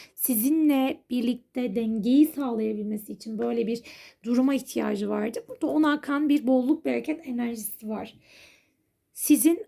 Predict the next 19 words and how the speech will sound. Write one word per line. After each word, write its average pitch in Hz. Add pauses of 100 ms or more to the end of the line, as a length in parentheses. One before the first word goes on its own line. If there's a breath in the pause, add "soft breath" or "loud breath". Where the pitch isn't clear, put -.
azize 262 (240)
olduğunuz, 226
sizin 262
artık 262
yüksek 302
bilincinizin 202
olduğu, 214
gizemler 269
anlatılmaz, 262
yalnızca 254
bilenler 240
bilirle 226
birlikte. 226 (2250 loud breath)
Biraz 320
sessiz 254
bir 226
süreçte 233
olduysanız, 233
bu 285